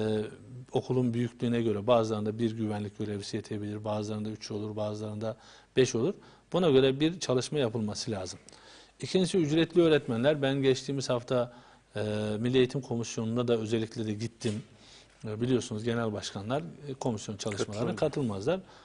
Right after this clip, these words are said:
Speaker 1: Ama ben özellikle de gittim öğretmen kökenli bir eğitimci olduğum için. Burada... Ee, hem ücretli öğretmenlerle ilgili düşüncelerimi, hem piktez öğretmenleriyle ilgili,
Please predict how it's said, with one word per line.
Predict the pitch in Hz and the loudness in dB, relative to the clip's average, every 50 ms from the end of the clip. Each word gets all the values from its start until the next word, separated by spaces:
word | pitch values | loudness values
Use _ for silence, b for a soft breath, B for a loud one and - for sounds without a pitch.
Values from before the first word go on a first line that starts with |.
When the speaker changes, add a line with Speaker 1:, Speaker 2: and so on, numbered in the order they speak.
| B B B | B B B
Speaker 1:
Ama | 151 156 156 | 0 2 4
ben | 156 156 151 | 4 4 4
özellikle | 147 139 143 147 147 143 - - 135 123 | 4 4 4 2 2 0 0 2 4 4
de | 120 | 4
gittim | 117 131 127 - - 123 117 | 2 0 -4 -4 -4 -4 -2
öğretmen | 113 113 120 120 117 - - 117 113 | 0 0 0 0 -2 -2 -6 -6 -4
kökenli | - - 110 - - 107 104 107 107 104 107 117 120 | -4 -6 -6 -4 -4 -4 -4 -4 -4 -4 -6 -6 -6
bir | 117 110 | -4 -4
eğitimci | 113 110 110 107 - 120 107 104 110 | -2 -4 -4 -4 -6 -8 -4 -4 -4
olduğum | 104 104 107 131 139 135 | -4 -4 -4 -4 -4 -4
için. | 113 - - 180 220 - B B B B B B B B B B - | -4 -6 -6 -8 -10 -10 B B B B B B B B B B 4
Burada... | 143 147 135 120 120 131 139 - - B B B B B B _ - | 6 6 8 6 6 2 0 -4 -12 B B B B B B _ -4
Ee, | 110 110 110 107 107 107 107 104 | -2 -2 0 0 0 -2 -2 -2
hem | - - 156 165 151 | -2 -2 -2 -2 -2
ücretli | 131 123 123 127 131 127 131 - 139 131 | -4 -2 0 2 2 2 2 0 0 2
öğretmenlerle | 120 120 120 117 - - 120 117 113 117 123 127 123 120 113 | 2 2 0 -2 -2 -4 -4 -2 0 2 2 2 4 4 2
ilgili | 110 107 107 101 101 104 | 2 0 -2 -6 -8 -10
düşüncelerimi, | 107 - - 117 104 107 104 101 101 98 101 104 104 | -12 -10 -8 -6 -4 -4 -4 -4 -4 -6 -6 -8 -6
hem | 95 120 127 131 | -6 -6 -6 -6
piktez | 127 - 131 123 - - 120 110 113 | -6 -8 -12 -12 -6 -6 -4 -4 -2
öğretmenleriyle | 113 110 107 104 101 - - 107 101 101 104 104 104 110 113 107 | -4 -4 -4 -4 -6 -8 -8 -8 -6 -6 -6 -4 -4 -2 -4 -4
ilgili, | 98 95 98 95 98 107 | -4 -6 -10 -10 -12 -14